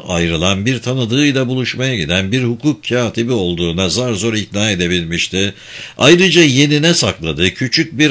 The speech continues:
altın tirin stokundan onlara birer yaz ortası günü hediyesi vermeyi de ihmal etmemişti. Düşünülürse yolculuğunu tamamlayabildiği için bile kendini şanslı sayıyordu.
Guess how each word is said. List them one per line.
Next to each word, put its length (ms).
altın 480
tirin 360
stokundan 800
onlara 520
birer 280
yaz 340
ortası 440
günü 260
hediyesi 560
vermeyi 420
de 100
ihmal 360
etmemişti. 840
Düşünülürse 680
yolculuğunu 720
tamamlayabildiği 1000
için 300
bile 240
kendini 480
şanslı 460
sayıyordu. 840